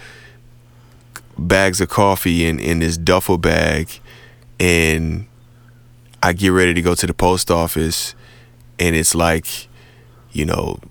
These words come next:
right before time for them to close, and I walk in, and there's a line, and I'm like, "Come on, bro." Like,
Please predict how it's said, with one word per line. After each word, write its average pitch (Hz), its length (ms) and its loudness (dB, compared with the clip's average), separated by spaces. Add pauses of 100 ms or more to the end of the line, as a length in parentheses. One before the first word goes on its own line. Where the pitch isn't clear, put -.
(100)
right 92 400 0
before 92 360 0
time 90 320 0
for - 100 -2
them 87 160 0
to 85 80 -2
close, 85 760 -2 (360)
and 87 180 0
I 80 120 2
walk 87 380 0
in, 85 360 0
and 82 140 0
there's 82 200 0
a 76 60 0
line, 78 640 0 (580)
and 95 140 0
I'm 90 120 2
like, 67 240 -2
"Come 107 320 0
on, 50 240 -6
bro." 58 240 -4
Like, 71 240 -2